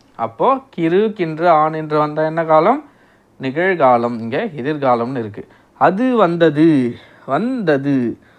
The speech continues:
இன்னு, இத்து ஆனது விகாரம். இது மாதிரி வந்தா என்ன வரும்? இறந்த காலம். அப்போ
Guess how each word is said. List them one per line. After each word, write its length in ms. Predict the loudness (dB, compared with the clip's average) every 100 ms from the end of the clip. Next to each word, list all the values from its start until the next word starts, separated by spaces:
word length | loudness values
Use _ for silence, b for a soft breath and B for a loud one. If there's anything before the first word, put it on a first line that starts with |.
| b b -10
இன்னு, 420 | -6 -4 -2 -2 -4 -6
இத்து 320 | -8 -6 0 2
ஆனது 360 | 2 0 -4
விகாரம். 580 | -4 0 2 2 -2 -8
இது 160 | -12 -8
மாதிரி 220 | -6 -4
வந்தா 180 | -2 -4
என்ன 220 | -2 -2
வரும்? 340 | 2 2 2 b b b b b _ _ _
இறந்த 440 | -4 -4 -2 -2
காலம். 560 | 2 2 2 -2 -6 -8
அப்போ 420 | -10 -6 -2 -2